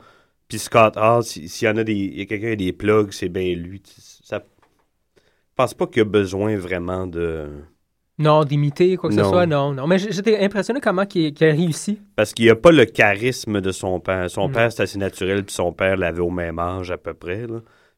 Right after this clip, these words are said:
Speaker 1: C'est autre chose. Il dégage pas la même chose pantoute.
Speaker 2: Mhm, mhm.
Speaker 1: Il est plus, euh, lanky, euh, je dis pas qu'il a l'air nono, là, mais qualité athlétique indéniable, par exemple.
Speaker 2: Ça va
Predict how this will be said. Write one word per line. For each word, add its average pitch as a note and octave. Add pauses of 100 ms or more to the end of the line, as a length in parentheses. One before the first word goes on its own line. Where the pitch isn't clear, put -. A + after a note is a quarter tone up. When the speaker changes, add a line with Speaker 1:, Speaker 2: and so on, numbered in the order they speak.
Speaker 1:
C'est -
autre F#2+
chose. F2+
Il F2+
dégage G2+
pas A#2+
la G#2+
même F#2+
chose G2
pantoute. F2+
Speaker 2:
Mhm, D3
mhm. C#3+ (260)
Speaker 1:
Il F#2+
est F2+
plus, G#2
euh, F#2
lanky, F#2
euh, D#2+
je D#2
dis D#2
pas G2+
qu'il F#2+
a -
l'air F2+
nono, F2+
là, D3+
mais D2+ (720)
qualité G2
athlétique G2
indéniable, F2
par G2+
exemple. A2
Speaker 2:
Ça B2+
va -